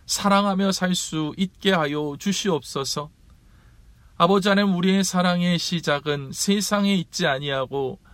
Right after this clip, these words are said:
하나님께로부터 온 것임을 우리가 알게 하시고, 사랑은 하나님께 속한 것임을 우리가 깨닫고, 거룩한 사랑 삶 중에 하나하나 이루어가며 살 수 있는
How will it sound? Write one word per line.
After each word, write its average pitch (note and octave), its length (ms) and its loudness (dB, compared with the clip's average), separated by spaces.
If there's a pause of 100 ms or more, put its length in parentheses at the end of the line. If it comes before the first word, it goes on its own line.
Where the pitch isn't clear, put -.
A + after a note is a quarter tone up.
하나님께로부터 D3+ 1120 -2
온 F#3 240 0
것임을 F3+ 440 -2
우리가 D3+ 520 -4
알게 F#3 320 0
하시고, C#3 640 -6 (540)
사랑은 E3 480 0
하나님께 F3+ 560 -2
속한 F#3 420 -2
것임을 E3+ 580 -4
우리가 F#3+ 360 -2
깨닫고, D3 800 -6 (440)
거룩한 C#3+ 720 0
사랑 F3+ 540 0 (260)
삶 G#3 400 0
중에 F#3 600 -2
하나하나 D3+ 680 0
이루어가며 F#3+ 680 0
살 E3+ 240 -2
수 E3 240 -6
있는 C#3 440 -6